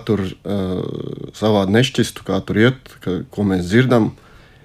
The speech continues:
iet, protams, smagi, cīnās par savu neatkarību, cīnās par savu valsts kopīgumu, vai ne?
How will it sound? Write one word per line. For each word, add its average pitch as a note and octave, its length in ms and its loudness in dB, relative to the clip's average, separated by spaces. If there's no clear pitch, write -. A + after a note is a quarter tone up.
iet, G#2 200 0
protams, G2+ 360 -2
smagi, B2 560 4
cīnās G2+ 400 0
par - 100 -14
savu G2 220 -2
neatkarību, A2+ 480 0
cīnās F#2+ 240 0
par - 80 -16
savu F#2+ 280 -4
valsts G#2+ 420 2
kopīgumu, B2 640 4
vai F#2+ 100 2
ne? G#2 120 2